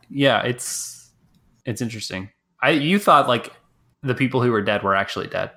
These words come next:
and I think nobody's dead. Like, not even Gamora's not dead, Vision's not dead. Um,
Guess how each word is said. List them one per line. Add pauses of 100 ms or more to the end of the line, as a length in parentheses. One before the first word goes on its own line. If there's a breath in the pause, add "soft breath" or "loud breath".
and
I
think
nobody's
dead. (140)
Like,
not
even (100)
Gamora's
not
dead, (640 soft breath)
Vision's
not
dead. (800)
Um,